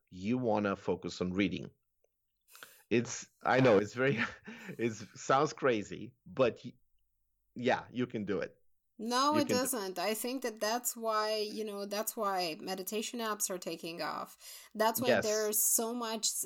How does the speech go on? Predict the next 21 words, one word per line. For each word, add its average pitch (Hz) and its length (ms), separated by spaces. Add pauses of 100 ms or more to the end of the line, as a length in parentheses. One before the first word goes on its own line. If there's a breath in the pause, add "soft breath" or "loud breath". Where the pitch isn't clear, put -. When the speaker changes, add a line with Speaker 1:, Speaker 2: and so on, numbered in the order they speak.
Speaker 2:
there's 208 240
so 233 240
much 262 260
investment, 202 680
I 285 80
guess, 254 280
and 214 140
interest 226 380
in 202 100
neuroscience 220 920
and 202 100
everything 196 380
that's 165 240
teaching 220 400
us 202 160
about 160 240
how 175 100
our 170 120
brains 214 420
work 220 320
and 175 180